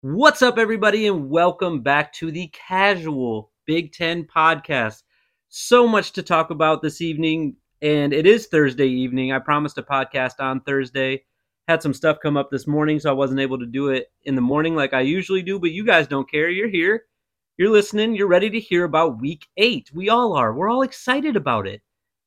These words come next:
Very excited. Five games. Another week of ten Big Ten teams playing, four on bye. And, uh, they're all playing each other. Nobody's playing out of conference again this week.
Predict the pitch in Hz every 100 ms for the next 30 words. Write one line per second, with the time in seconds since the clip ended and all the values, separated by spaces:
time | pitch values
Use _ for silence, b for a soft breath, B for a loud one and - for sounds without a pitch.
0 | _ - 143 233 247 190 185 143 123 180
1 | 196 214 180 175 120 98 - _ _ _
2 | _ - 151 170 196 240 202 170 170 -
3 | _ 143 143 135 131 127 117 - _ -
4 | 175 202 202 202 196 185 180 180 170 160
5 | 139 135 135 - 151 165 175 165 131 120
6 | 117 127 _ _ _ _ _ 151 147 143
7 | 139 135 131 - - 147 165 190 202 196
8 | 208 208 180 165 175 170 143 147 160 160
9 | 175 165 160 165 - 147 139 147 139 131
10 | 135 135 135 - 135 135